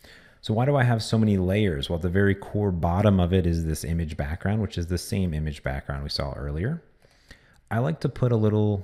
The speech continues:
you know, customization there in the background. Um, it gives it some cool texture into it, but more importantly, I do this because I often have to enter some passwords or get some keys and things like that. So I like to hide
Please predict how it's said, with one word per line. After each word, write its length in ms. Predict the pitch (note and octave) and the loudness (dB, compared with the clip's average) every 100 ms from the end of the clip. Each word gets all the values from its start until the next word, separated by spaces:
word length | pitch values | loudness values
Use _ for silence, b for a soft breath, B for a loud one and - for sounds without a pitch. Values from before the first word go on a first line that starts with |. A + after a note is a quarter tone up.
| - | -4
you 120 | F#3 | -4
know, 80 | D3 - - | -4 -8 -10
customization 840 | - B2+ A2+ F#2+ E2+ F2+ - A2 | -6 -2 2 2 2 0 0 0
there 160 | G#2+ A2 | 2 2
in 120 | F#2+ | 2
the 60 | D#2+ | 0
background. 760 | D#2 D2+ - A#2+ C3+ F#3+ F#3+ - | -2 -6 -4 -2 -2 -2 -6 -6
Um, 400 | C#2+ C2 C#2+ F#2+ - | -10 -8 -10 -12 -12
it 100 | G2+ | -6
gives 160 | D#3 D3 | -2 -2
it 100 | C3 | -2
some 180 | - G#2+ | -4 -4
cool 220 | - A2 | -2 -4
texture 580 | - G2+ - - B1+ - | -4 -8 -8 -6 -4 -2
into 360 | B2+ - D3+ | -4 -2 -2
it, 200 | F#3+ F#3 B B B | -2 -6 B B B
but 120 | - G2 | -4 0
more 240 | G2+ G#2+ | 2 2
importantly, 680 | G2+ - G2+ - G2+ F#2+ - | 0 -2 -4 -2 -2 -2 -2
I 120 | F#2 | -4
do 240 | F2 F#2+ | -2 0
this 200 | F#2+ F#2+ | 0 -2
because 280 | - F2 F2+ | -4 -6 -4
I 120 | E2+ D2 | -4 -6
often 640 | F#2 A2+ - E2 D#2+ D#2+ E2+ - | -6 -6 -4 -2 -2 -2 -6 -8
have 160 | D#2 - | -8 -6
to 140 | - | -6
enter 300 | E2+ D#2+ E2 | -6 -6 -6
some 340 | - D2 D2 - | -6 -8 -8 -8
passwords 840 | - E2 - D#2+ D#2 D2+ D2 D2 | -4 -4 -2 0 0 0 -4 -6
or 320 | D2+ D2 C#2+ B B B | -6 -6 -8 B B B
get 120 | D#2+ | -6
some 160 | - D#2 | -4 -8
keys 680 | - F2+ D#2+ D2+ D2+ D#2 - | -6 -4 -2 -2 -4 -6 -8
and 180 | D2 D2 | -8 -6
things 220 | D#2+ D2+ | -6 -6
like 160 | C#2 | -6
that. 260 | - C#2+ - | -6 -8 -8
So 100 | - | -6
I 40 | |
like 160 | D#2+ A2 | -6 -4
to 80 | E2 | -6
hide 580 | E2+ F#2+ F2 E2+ E2+ | -6 -6 -4 -4 -6